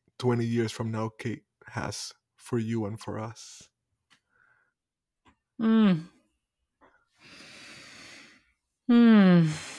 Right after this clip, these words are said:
Speaker 2: Well, in twenty years,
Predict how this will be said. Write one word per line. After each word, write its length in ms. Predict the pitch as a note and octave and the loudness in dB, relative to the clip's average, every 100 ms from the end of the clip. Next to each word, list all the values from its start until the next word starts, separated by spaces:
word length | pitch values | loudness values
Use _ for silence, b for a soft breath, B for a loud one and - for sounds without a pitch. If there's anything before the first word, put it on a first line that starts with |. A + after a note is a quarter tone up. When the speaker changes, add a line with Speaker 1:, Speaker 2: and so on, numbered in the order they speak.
| B B B B B B B B B B _ _ _ _ _ _ _ - _ _ _ _ _ _ _ - - b b b b b _ _ _ _ _ - | B B B B B B B B B B _ _ _ _ _ _ _ -20 _ _ _ _ _ _ _ -20 -20 b b b b b _ _ _ _ _ -8
Speaker 2:
Well, 720 | F#3+ F3+ F3+ F#3 G3+ G#3+ G#3 _ _ _ _ _ _ - | -2 2 2 2 2 0 -6 _ _ _ _ _ _ -8
in 160 | F3+ F3 | -4 -4
twenty 360 | - F#3 F#3 | 0 2 4
years, 840 | F3 E3+ F3 F3 F3+ - - - | 4 4 4 2 -2 -10 -12 -14